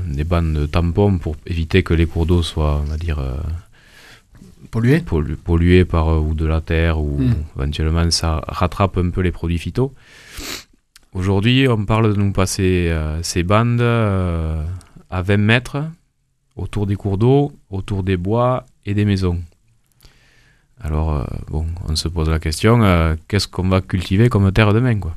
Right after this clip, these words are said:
Speaker 2: Hmm. Ça paraît pas beaucoup comme ça quand les exploitations sont très grandes, mais en fait, euh, vingt mè-, euh, quinze mètres de plus sur, euh, une exploitation, c'est, c'est, c'est colossal.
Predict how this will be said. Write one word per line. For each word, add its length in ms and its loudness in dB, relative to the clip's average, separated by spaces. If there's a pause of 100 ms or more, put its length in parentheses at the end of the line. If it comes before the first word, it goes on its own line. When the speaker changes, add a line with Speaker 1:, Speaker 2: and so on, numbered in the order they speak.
(140)
Speaker 2:
Hmm. 200 -2 (520)
Ça 140 -2
paraît 180 4
pas 120 4
beaucoup 220 2
comme 160 2
ça 140 2
quand 200 -2
les 200 2
exploitations 500 -2
sont 140 -2
très 160 -2
grandes, 200 0
mais 80 2
en 40 0
fait, 220 -2
euh, 100 2
vingt 200 2
mè-, 120 4
euh, 220 -4
quinze 240 0
mètres 160 4
de 80 2
plus 200 -2
sur, 220 0
euh, 200 2
une 100 0
exploitation, 480 -2
c'est, 220 0
c'est, 360 -6
c'est 140 -8
colossal. 480 -4